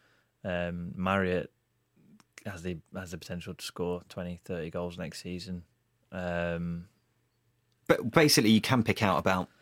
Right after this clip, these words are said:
Speaker 2: six players in this <clears throat> team who would fit in at a top side
Speaker 1: Definitely.
Speaker 2: in the Championship, wouldn't you?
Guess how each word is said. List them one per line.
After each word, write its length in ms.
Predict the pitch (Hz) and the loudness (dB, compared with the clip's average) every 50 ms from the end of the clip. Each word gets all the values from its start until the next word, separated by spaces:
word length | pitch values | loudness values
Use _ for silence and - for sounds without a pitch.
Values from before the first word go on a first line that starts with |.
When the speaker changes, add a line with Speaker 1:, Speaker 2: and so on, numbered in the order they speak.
| - - _ _ _ _ _ _ | -20 -20 _ _ _ _ _ _
Speaker 2:
six 380 | - - - 165 143 - - - | 4 6 6 6 6 4 0 0
players 380 | - - 107 101 90 85 82 85 | 0 2 4 4 4 4 2 0
in 120 | 85 85 | -2 -4
this 360 | 80 - - - - - - - - 185 | -2 0 2 2 2 2 2 2 2 4
<clears throat> 160 | 160 80 - - | 4 2 4 4
team 440 | - - 95 80 78 76 80 78 - - - | 4 4 4 2 0 -2 -6 -10 -12 -4 -2
who 340 | 101 87 85 78 78 78 78 - _ _ _ _ _ _ _ - - _ _ _ _ - - - - - | 0 0 0 -2 -4 -8 -10 -14 _ _ _ _ _ _ _ -20 -20 _ _ _ _ -20 -20 -20 -20 -14
would 480 | - 78 95 95 98 92 82 80 - - - _ _ _ _ | -8 -2 2 4 4 4 4 0 -4 -6 -6 _ _ _ _
fit 380 | - - - - - - - - | -18 -18 0 0 2 2 2 0
in 220 | 90 82 80 76 - _ _ _ _ _ _ - | -2 -2 -4 -8 -10 _ _ _ _ _ _ -6
at 460 | 87 80 73 - - - - - - - _ _ - | -6 -6 -6 -4 -2 -2 -2 -2 -4 -10 _ _ -8
a 360 | 87 78 78 78 78 78 - - _ | -6 -6 -6 -8 -8 -10 -12 -6 _
top 240 | - - - - - | -2 0 0 0 2
side 360 | - 87 82 80 - - - - _ | 0 0 0 -2 -4 -8 -12 -10 _
Speaker 1:
Definitely. 320 | - 185 185 - 117 85 95 | 0 0 0 0 2 2 2
Speaker 2:
in 60 | 95 | 2
the 60 | 76 - | 2 0
Championship, 400 | - 85 87 82 - - - - | -2 -2 -2 -2 -4 -4 -4 -4
wouldn't 180 | - - - | -8 -10 -10
you? 80 | - | -12